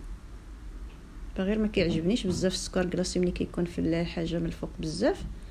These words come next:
ففضلت ندير فيه الكوك من الاحسن، والتزيين كيبقى اختياري. ممكن تناولوها هكذاك، ما ديروا فيها والو. صافي، كيجي ال-، الكيك هشيش وكيجي رطب، والمذاق ديال الفريز فيه كيجي رائع.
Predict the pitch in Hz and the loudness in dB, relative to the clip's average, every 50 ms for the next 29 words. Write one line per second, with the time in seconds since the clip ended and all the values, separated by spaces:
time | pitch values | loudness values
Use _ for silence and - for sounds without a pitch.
0 | - - - - - - - - 208 208 - 190 175 180 - 254 269 - - 240 | -10 -10 -8 -8 -8 -4 0 2 2 2 2 0 0 4 4 4 4 4 4 4
1 | 202 165 180 196 196 - - 202 185 170 165 - - 190 - - 185 170 - 175 | 4 4 4 2 2 2 2 2 4 2 2 2 0 0 2 2 2 2 2 0
2 | 170 - - - 415 480 480 453 - - 269 269 311 381 - - 370 302 247 - | -2 0 0 2 2 2 2 0 -2 0 4 6 8 8 8 8 6 4 4 4
3 | - 277 269 - 269 262 - - - 240 233 220 214 202 180 165 165 - - - | 2 2 4 4 4 2 2 0 2 2 4 6 6 4 4 2 0 -2 -6 -8
4 | - - - - - - - - 269 277 269 - 294 269 262 - 269 262 254 254 | -10 -10 -10 -10 -12 0 6 10 10 10 10 10 10 8 8 10 8 10 10 10
5 | 233 240 240 240 226 233 262 262 220 175 185 190 - 208 196 180 185 196 196 202 | 8 8 8 8 8 6 4 4 4 4 4 6 6 6 6 6 6 6 4 4
6 | - 214 196 190 196 190 196 220 208 185 156 156 - - - - - - - - | 4 4 4 6 6 6 8 8 6 6 4 2 -2 -6 -10 -12 -14 -12 -12 -12
7 | - - - - - - - 269 240 - 403 415 - 311 262 202 175 185 208 226 | -12 -12 -12 -12 -12 -6 -2 0 6 8 8 8 10 10 8 8 8 8 8 10
8 | 214 208 202 202 196 190 190 185 185 190 190 196 196 - - 247 233 - 185 165 | 10 10 10 10 10 8 6 6 6 6 6 6 6 4 4 2 4 4 2 2
9 | - - - 240 240 247 247 240 240 240 - - 214 214 - 220 214 202 185 190 | 4 4 4 6 6 8 8 8 6 6 4 2 2 2 4 4 6 6 6 6
10 | 202 214 208 208 208 202 196 208 - - 254 269 269 262 254 233 208 190 196 202 | 6 8 8 8 8 6 4 2 0 2 4 6 6 6 6 6 4 4 6 6
11 | 202 196 196 190 202 208 - 190 - 190 202 196 190 - - 196 202 196 - - | 6 6 6 4 2 0 -2 0 2 2 2 2 2 0 0 0 0 0 0 0
12 | 254 220 214 - 208 196 180 180 196 190 185 190 202 208 208 202 190 - 196 214 | 0 0 2 4 4 4 6 4 4 4 4 6 6 6 6 6 4 4 2 2
13 | 220 185 | 2 2